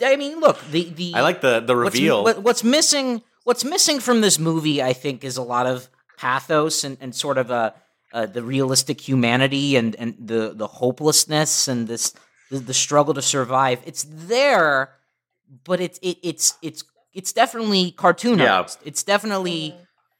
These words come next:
Speaker 1: and frankly, I think that some of that actually did carry on into Fury Road. Like, specifically, like, for example, uh, like, uh, the milking of the mothers and, and how that works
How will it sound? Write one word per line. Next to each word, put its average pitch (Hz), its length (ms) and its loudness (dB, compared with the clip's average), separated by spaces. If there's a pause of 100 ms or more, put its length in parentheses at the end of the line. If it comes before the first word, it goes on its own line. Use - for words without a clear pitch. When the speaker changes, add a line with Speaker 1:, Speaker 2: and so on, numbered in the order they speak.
Speaker 1:
and 240 180 -2
frankly, 277 680 -2
I 196 160 2
think 214 300 -4
that 185 200 0
some 185 320 2
of 180 140 0
that 165 160 4
actually 156 420 0
did 143 220 -2
carry 139 320 2
on 139 180 2
into 120 160 -6
Fury 123 400 -6
Road. 113 380 0
Like, 127 220 -6 (180)
specifically, 202 760 2
like, 151 220 4
for 165 120 2
example, 139 640 0 (220)
uh, 117 320 2 (400)
like, 131 280 -4
uh, 120 320 -6
the 135 140 -10
milking 151 580 2
of 131 280 -4
the 131 80 -2
mothers 131 600 -2 (460)
and, 135 220 -8
and 147 260 -12
how 151 200 0
that 143 280 2
works 127 540 0